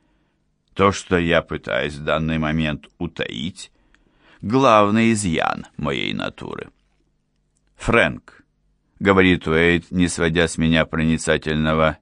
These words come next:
изучающего взгляда, «вот что я хотел бы от вас услышать.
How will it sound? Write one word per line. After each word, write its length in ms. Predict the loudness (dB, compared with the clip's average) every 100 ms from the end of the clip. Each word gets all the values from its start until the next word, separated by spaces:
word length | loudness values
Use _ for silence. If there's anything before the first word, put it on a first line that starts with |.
| _
изучающего 840 | -6 -4 -4 -4 -4 -4 -6 -4 -4
взгляда, 580 | -6 -10 -8 -8 -12 -16 _ _ _ _ _ _ _ -10
«вот 260 | 0 4 4
что 160 | 2 2
я 140 | 2
хотел 420 | 2 -2 0 -2
бы 160 | 2 2
от 100 | 2
вас 240 | 0 0
услышать. 720 | -4 -8 -10 -10 -12 -14 -20